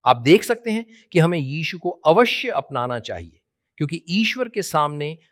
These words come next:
मानवता और असफलता एक साथ चलते हैं। जब हमने लैव व्यवस्था का अध्ययन किया, तो हमने देखा कि पाप कितना बहुआयामी और अपरिहार्य है, कितनी कपटी अशुद्धता है।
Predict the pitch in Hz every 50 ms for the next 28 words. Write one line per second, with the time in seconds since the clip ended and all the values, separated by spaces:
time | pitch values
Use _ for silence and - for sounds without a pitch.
0 | _ _ - 110 120 127 135 143 151 151 147 143 - 160 151 156 - - 147 139
1 | - - - 123 - 123 104 - 123 123 123 - 135 131 - _ - 143 135 117
2 | - - - 87 82 - - - 82 82 82 _ - - _ _ _ _ _ _
3 | _ _ _ _ _ _ _ - 139 156 135 135 147 156 160 165 147 131 131 139
4 | 147 143 143 135 131 135 131 131 127 - - 143 135 - 143 127 - - 127 123
5 | 107 107 123 151 170 196 185 - 151 139 135 143 - - _ _ - 147 131 147
6 | 160 165 156 139 143 135 160 170 165 - 156 147 - - 147 160 180 190 - -
7 | 170 160 - 175 165 147 131 127 139 165 160 147 139 139 143 143 143 151 160 160
8 | 143 131 135 131 123 - 131 127 120 107 107 123 131 127 123 110 85 82 82 _
9 | _ _ _ _ _ _ _ - - 196 - 240 240 233 233 - 160 - 185 175
10 | 180 - 240 233 190 139 - 143 131 113 107 104 - 110 87 78 80 78 _